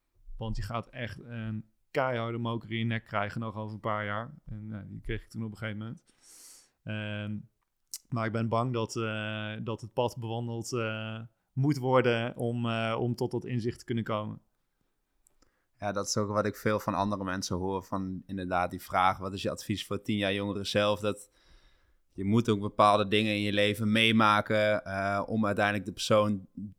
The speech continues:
Speaker 2: te worden wie je vandaag de dag bent. En daarom zeggen, zeggen sommigen ook van, ja, er zit niet echt een advies in, want ik had het moeten meemaken om uiteindelijk die persoon te kunnen, te kunnen worden. Maar wat ik bij jou wel heel mooi vind om te zien is inderdaad,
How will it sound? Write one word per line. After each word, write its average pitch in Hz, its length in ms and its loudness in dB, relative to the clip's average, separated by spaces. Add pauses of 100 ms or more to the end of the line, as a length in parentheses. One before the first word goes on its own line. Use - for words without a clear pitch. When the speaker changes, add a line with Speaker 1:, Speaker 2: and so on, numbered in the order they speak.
(100)
Speaker 2:
te - 120 -6
worden 104 480 2
wie 107 220 -2
je 107 80 2
vandaag 101 380 4
de 110 80 -4
dag 95 220 0
bent. 101 320 2
En 95 100 -2
daarom 98 280 4
zeggen, 107 400 -2
zeggen 92 280 -10
sommigen 101 340 -2
ook 101 100 2
van, - 140 -2
ja, 98 80 4
er 90 80 -2
zit 117 140 0
niet 107 180 0
echt - 180 -2
een 107 100 0
advies 107 360 0
in, 104 140 2
want 101 220 4
ik 104 100 -2
had 98 160 2
het 104 100 -2
moeten 101 240 -2
meemaken 98 460 0
om 104 160 0
uiteindelijk 98 680 -2
die 104 120 -4
persoon 107 340 0
te 95 100 -10
kunnen, 101 340 -2 (720)
te - 100 -6
kunnen 104 260 2
worden. 110 300 4
Maar 110 100 4
wat 101 120 -2
ik 107 100 -2
bij 110 100 0
jou 113 140 4
wel 113 160 4
heel 110 80 2
mooi 113 180 2
vind 117 140 2
om 110 80 2
te 107 80 -6
zien 117 220 0
is 113 140 -4
inderdaad, 107 580 0